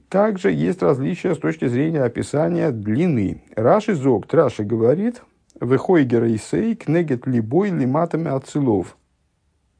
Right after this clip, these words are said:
И опоясывался он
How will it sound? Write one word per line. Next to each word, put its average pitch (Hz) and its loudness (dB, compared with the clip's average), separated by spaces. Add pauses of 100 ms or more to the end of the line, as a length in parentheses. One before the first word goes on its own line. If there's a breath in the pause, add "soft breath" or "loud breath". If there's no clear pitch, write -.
(960 soft breath)
И 160 2 (840)
опоясывался 117 4
он 123 0